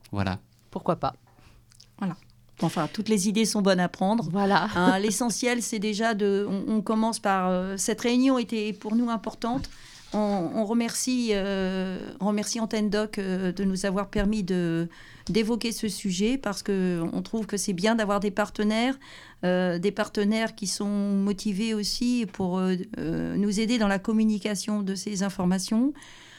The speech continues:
Speaker 3: Euh, je remercie aussi, euh, bah, Léo Amri, hein, évidemment, par, euh, pour, pour son travail. Et j'espère que les, les familles, eh bien, pourront trouver, euh,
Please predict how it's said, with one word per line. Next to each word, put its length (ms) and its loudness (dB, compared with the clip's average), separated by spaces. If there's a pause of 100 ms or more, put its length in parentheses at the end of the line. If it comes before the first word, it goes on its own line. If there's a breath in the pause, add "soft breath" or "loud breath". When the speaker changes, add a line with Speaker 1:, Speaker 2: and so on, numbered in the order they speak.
(160 loud breath)
Speaker 3:
Euh, 640 2
je 140 0
remercie 680 2
aussi, 420 0
euh, 120 2
bah, 120 0
Léo 200 2
Amri, 420 0
hein, 80 0
évidemment, 400 0
par, 300 -4
euh, 440 -2
pour, 240 -4
pour 200 -10
son 160 -2
travail. 520 2 (640 loud breath)
Et 400 4
j'espère 440 0
que 80 -2
les, 340 2
les 160 2
familles, 460 4
eh 20 0
bien, 240 0
pourront 520 0
trouver, 640 2
euh, 320 2